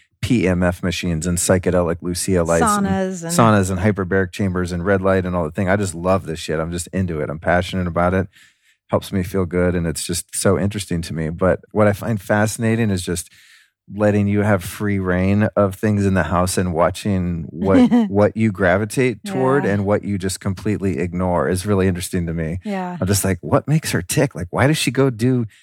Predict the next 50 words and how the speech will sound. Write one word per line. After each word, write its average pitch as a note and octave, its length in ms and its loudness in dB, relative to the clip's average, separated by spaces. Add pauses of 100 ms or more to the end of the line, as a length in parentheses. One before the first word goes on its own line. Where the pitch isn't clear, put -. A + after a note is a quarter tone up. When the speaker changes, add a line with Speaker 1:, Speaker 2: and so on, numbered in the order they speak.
Speaker 1:
now A2 140 4
she's C3+ 240 0
doing A#2 220 4
saunas G#2+ 720 0 (100)
a F#2+ 60 -4
bunch." D#2 560 -8
And F2+ 400 0
Speaker 2:
<laughs> - 20 -8
Yeah. D4+ 600 4
Speaker 1:
I C#4 180 8
couldn't C#3 280 2
drag G#2 280 2
her A#2+ 100 2
in A#2+ 100 0
the A2 60 -2
sauna A#2+ 380 0
to A2 80 -4
save A#2+ 220 0
my A#2+ 100 0
life C3+ 300 2
a E2+ 100 -18
couple G#2+ 220 -2
months A#2+ 260 -2
ago. G2 180 -2
What, G2+ 320 0
what A2 240 -4
changed? G#2 540 -2
Or F#2 300 -2 (440)
it's C3 140 0
just D#3 160 0
funny D3 240 2
to A2+ 100 0
see A#2 200 -2
you G#2+ 120 2
kind G#2+ 220 0
of F#2+ 60 0
work G2+ 320 0
through A2 160 -2
the F#2+ 100 -6
things G2 320 -2
in F#2+ 80 -2
the F2+ 60 0
house. F#2 420 2
And F2 320 -6
I A#3+ 120 4
Speaker 2:
I B3 40 2
just C#4 300 -4
feel C#4 260 -4
very A3+ 480 0
attuned A#3+ 960 2